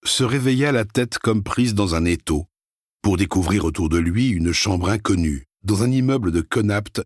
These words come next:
qui ne lui disait absolument rien. À côté de lui, les couvertures remontées jusqu'à ses épaules nues, dormait une fille qu'il ne connaissait pas,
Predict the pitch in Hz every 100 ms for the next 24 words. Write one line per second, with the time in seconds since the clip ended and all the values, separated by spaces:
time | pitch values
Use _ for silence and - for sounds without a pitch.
0 | - 113 95 98 92 90 110 - 120 -
1 | - 87 76 65 58 - - _ _ _
2 | _ _ _ _ _ _ _ _ - 92
3 | 139 127 135 127 120 147 185 113 76 -
4 | 92 90 - 78 76 85 92 - 120 82
5 | 82 - 92 82 82 71 82 - 87 76
6 | 71 76 98 - _ _ _ _ 87 104
7 | 107 113 98 98 - 110 101 92 85 78
8 | 87 80 71 78 - 67 64